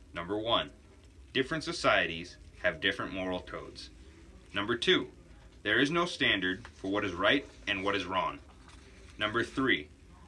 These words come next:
the moral code of one society has no special status. Number four, every moral standard is culture bound. Number five, and the last one, is there are no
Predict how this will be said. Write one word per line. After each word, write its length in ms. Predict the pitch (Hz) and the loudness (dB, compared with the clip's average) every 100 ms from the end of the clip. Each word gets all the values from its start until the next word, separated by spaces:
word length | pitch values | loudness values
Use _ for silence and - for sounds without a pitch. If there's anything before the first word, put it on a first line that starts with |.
| - - | -14 -8
the 60 | |
moral 340 | 101 120 160 170 | -2 2 2 2
code 400 | 160 160 151 104 | 2 2 2 0
of 180 | 92 | -4
one 260 | 95 113 143 | -2 0 0
society 760 | - 151 143 107 87 78 85 - - - | -2 -2 2 4 2 0 -8 -12 -20 -10
has 160 | 92 87 | -8 -4
no 220 | 110 131 | 0 0
special 400 | - 123 110 113 | 0 0 -2 -4
status. 580 | - 101 85 - - - - - - - - - - - - - | -2 0 0 -2 -14 -18 -20 -20 -20 -20 -20 -20 -20 -20 -20 -10
Number 200 | 87 101 | -6 -6
four, 440 | - 165 156 82 - - - - - 107 | -2 2 4 2 -4 -18 -20 -20 -4 0
every 280 | 123 175 | 2 2
moral 340 | 160 117 139 139 | 2 2 4 2
standard 540 | - 107 87 82 82 - - - | 2 0 0 -2 -6 -12 -18 -8
is 160 | 95 - | -8 -4
culture 380 | 127 127 95 | -2 -2 -4
bound. 260 | - 73 - - - - - - - - - | -8 -12 -14 -18 -20 -20 -20 -20 -20 -20 -10
Number 220 | 101 101 | -4 -2
five, 580 | 98 - 135 139 160 165 - - | -2 2 6 6 4 0 -10 -10
and 100 | 92 | -6
the 80 | 90 | -2
last 400 | 95 127 143 - | 2 4 2 -2
one, 380 | 107 87 85 82 - 110 | -4 -4 -4 -10 -8 -2
is 420 | 92 80 85 - - - - - | -2 -2 -8 -16 -18 -20 -20 -4
there 140 | 107 98 | 0 0
are 120 | 98 | 0
no 380 | 101 127 156 | 0 0 0